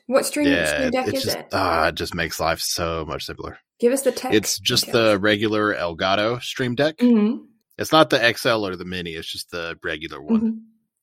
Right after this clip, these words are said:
Speaker 1: Sometimes standard is best.
Speaker 2: But I have it weebified. Like, I
Speaker 1: Ooh.
Speaker 2: have a bunch of anime pictures and anime gifs on it.
Speaker 1: Nice.
Speaker 2: I'm having a blast.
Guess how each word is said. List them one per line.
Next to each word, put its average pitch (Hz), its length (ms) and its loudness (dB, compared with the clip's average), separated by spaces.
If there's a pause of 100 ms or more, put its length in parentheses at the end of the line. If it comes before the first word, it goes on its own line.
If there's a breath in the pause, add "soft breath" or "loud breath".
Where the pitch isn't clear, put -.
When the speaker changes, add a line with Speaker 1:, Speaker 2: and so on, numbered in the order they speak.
(140)
Speaker 1:
Sometimes 240 380 -6
standard 220 340 -2
is 202 140 -2
best. - 160 -10
Speaker 2:
But 107 100 2
I 117 100 6
have 127 280 4
it 82 160 -2
weebified. 87 880 -2 (180)
Like, 202 520 2
I 98 120 2
Speaker 1:
Ooh. - 20 -4
Speaker 2:
have 110 200 2
a 101 80 -6
bunch 104 240 -8
of - 160 -6
anime 104 360 -6
pictures 131 560 -6
and 92 140 -8
anime 95 480 -10
gifs 80 340 -10
on 113 220 -8
it. 165 160 -8 (160)
Speaker 1:
Nice. - 380 -8 (260)
Speaker 2:
I'm - 80 -16
having 78 220 -12
a 78 60 -16
blast. 78 520 -12